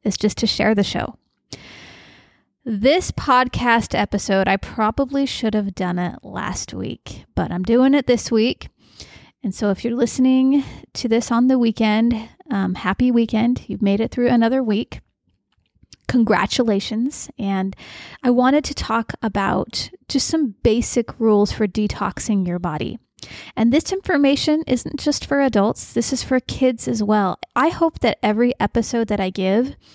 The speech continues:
your kids can listen in and pick something out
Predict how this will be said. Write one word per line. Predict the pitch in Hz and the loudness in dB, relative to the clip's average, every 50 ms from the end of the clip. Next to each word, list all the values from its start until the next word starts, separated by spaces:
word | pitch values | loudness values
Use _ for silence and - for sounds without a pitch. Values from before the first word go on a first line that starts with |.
| - - - - _ - - - - _ _ _ _ - | -20 -20 -20 -20 _ -20 -20 -20 -20 _ _ _ _ 0
your | 220 226 226 233 233 240 | 2 4 4 4 2 0
kids | - - - - - - 247 240 240 233 240 - - - - - | -4 -6 -10 -8 -4 0 2 2 2 2 -2 -6 -10 -10 -10 -4
can | - 254 226 214 202 | 0 0 2 2 2
listen | 202 214 - - 226 214 208 | 0 0 -2 0 0 2 2
in | 208 208 226 247 269 294 285 _ _ _ _ _ _ - | 4 4 4 2 2 0 -4 _ _ _ _ _ _ -4
and | 214 196 202 202 196 190 190 185 - - _ _ | -2 0 2 2 2 0 -2 -4 -8 -12 _ _
pick | - - - 294 - - | -4 -2 -2 -2 -4 -2
something | - - 269 262 - - 208 196 185 | -2 0 0 2 2 2 2 2 4
out | 185 208 247 - - - - | 4 2 2 0 -2 -6 -12